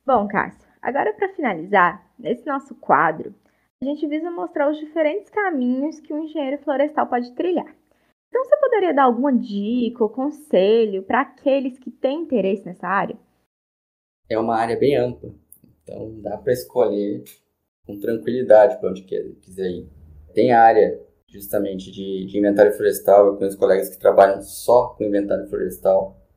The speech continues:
Speaker 2: Então, por exemplo, pra processos de intervenção, eles não fazem o processo, eles só fazem o inventário.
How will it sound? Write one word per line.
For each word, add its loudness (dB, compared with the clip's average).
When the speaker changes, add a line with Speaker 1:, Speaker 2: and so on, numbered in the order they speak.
Speaker 2:
Então, 0
por 4
exemplo, -6
pra 4
processos 4
de -6
intervenção, 2
eles -4
não -2
fazem 8
o -6
processo, 0
eles -12
só -2
fazem 4
o -2
inventário. 0